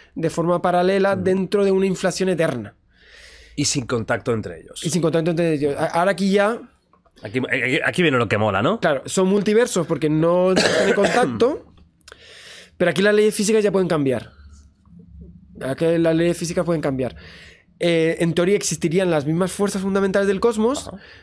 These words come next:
Speaker 1: pero ocurre una cosa, y es que las fuerzas de nuestro universo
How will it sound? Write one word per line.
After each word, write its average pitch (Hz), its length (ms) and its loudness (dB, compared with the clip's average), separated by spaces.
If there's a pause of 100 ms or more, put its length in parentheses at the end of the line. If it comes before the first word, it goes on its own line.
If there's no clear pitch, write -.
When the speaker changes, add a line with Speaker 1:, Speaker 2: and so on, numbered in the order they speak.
(100)
Speaker 1:
pero 160 160 2 (100)
ocurre 185 280 0
una 208 140 2
cosa, 175 320 0
y 160 60 -2
es 160 120 -2
que 185 100 0
las 165 160 0
fuerzas 220 560 -2
de 165 360 0
nuestro 175 340 -2
universo 185 600 0